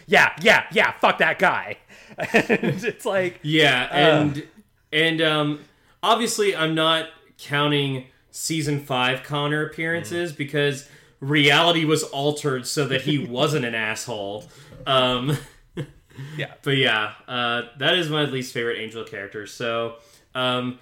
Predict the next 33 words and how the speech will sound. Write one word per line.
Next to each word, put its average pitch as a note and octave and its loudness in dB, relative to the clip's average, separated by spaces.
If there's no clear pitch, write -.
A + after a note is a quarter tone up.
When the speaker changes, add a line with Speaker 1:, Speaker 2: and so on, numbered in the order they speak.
Speaker 2:
since - -2
I, D#3 2
I'm F#3+ 2
assuming F#3 -2
that D3 4
was D3 2
probably C#3+ -2
your B2+ -2
pick C3+ -4
for C3+ -6
least C3 -8
Speaker 1:
It - -8
Speaker 2:
favorite. C3 -2
Speaker 1:
was. G2+ -4
Speaker 2:
Um, B2 -4
but, C3 -2
uh, C3 0
yeah, A#2+ -2
so C3+ -4
tell D#3+ -6
me E3+ -2
who E3+ -4
your D3 0
second A#2+ -6
least A2+ -10
favorite G#2+ -10
Speaker 1:
Okay. A2+ -4
Speaker 2:
is. - -20
Speaker 1:
So C#3+ -6
mine C3+ -10
is A#2+ -12
a A#2 -10
character G#2 -10